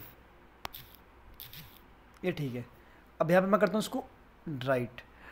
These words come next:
राइट करने के बाद मेरा जो मैसेज है वो सेव हो चुका है। अब मैं दोबारा इस पर टैप करूँगा, इस पर टैप करूँगा, यहाँ पे लिखा रहा है सेव reply,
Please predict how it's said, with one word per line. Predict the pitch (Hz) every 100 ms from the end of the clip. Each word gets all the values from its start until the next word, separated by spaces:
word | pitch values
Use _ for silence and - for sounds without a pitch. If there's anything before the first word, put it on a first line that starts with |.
| - -
राइट | 160 208 214
करने | 226 220 220
के | 220
बाद | 202 208 175
मेरा | 175 185 196
जो | 185
मैसेज | 175 180 160
है | 180
वो | 180
सेव | - 170 156 143
हो | 151
चुका | 147 135 139
है। | 131
अब | 135
मैं | 156
दोबारा | 165
इस | 170
पर | 202
टैप | 196 196
करूँगा, | 208 208 226 220 - - - -
इस |
पर | - 202
टैप | 226 226
करूँगा, | 214 220
यहाँ | 208
पे | 208
लिखा | 185
रहा | 202
है | -
सेव | 185 143
reply, | 147 143